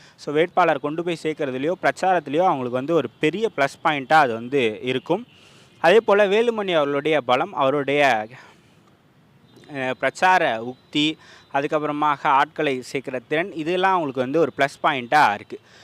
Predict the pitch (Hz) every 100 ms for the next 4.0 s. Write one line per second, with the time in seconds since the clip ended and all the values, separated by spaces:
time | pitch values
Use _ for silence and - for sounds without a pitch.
0 | - - 311 311 262 220 262 302 - 160
1 | 143 196 254 269 208 170 165 220 196 -
2 | 170 247 226 180 151 - 143 147 156 135
3 | 147 117 117 120 139 156 107 - 107